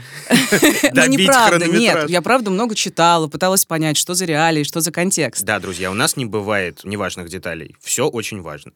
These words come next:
Speaker 1: Для, как говорится, атмосферы.
Speaker 2: Именно.
Speaker 1: И в семидесятых Карпинск был типичным советским промышленным городом, ну, нормальным относительно, во всяком случае, было где работать. И я думаю, что родители Гайдамачук, возможно, были заняты на каком-то производстве,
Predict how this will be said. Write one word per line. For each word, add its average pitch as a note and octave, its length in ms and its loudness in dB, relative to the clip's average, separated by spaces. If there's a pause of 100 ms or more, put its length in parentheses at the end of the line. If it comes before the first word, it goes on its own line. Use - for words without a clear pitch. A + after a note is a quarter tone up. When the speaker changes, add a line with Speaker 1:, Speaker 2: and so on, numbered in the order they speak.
Speaker 1:
Для, F#3+ 220 0 (160)
как D3 120 -10
говорится, D3+ 360 -2
атмосферы. D#3+ 800 -2 (100)
Speaker 2:
Именно. G3 400 -2 (160)
Speaker 1:
И G3+ 380 -2
в - 80 -4
семидесятых G#3 720 -2
Карпинск E3+ 840 0
был D#3+ 460 0
типичным D3 720 -4 (140)
советским D3+ 520 -2
промышленным C#3+ 560 0
городом, G#3 460 2
ну, G3+ 320 0 (100)
нормальным G3+ 580 2
относительно, D#3 640 -2
во C3 100 -6
всяком C3+ 280 -6
случае, - 360 -2
было F#3+ 240 0
где D3+ 200 2
работать. D#3+ 640 0 (300)
И G#3 240 -2
я F3 200 2
думаю, B3+ 340 2
что F#3 320 -2
родители E3+ 460 -2
Гайдамачук, E3 640 0
возможно, D#3 760 0
были F#3+ 280 -2
заняты E3 560 0
на G3+ 280 0
каком-то F#3+ 440 -2
производстве, F#3+ 1000 -2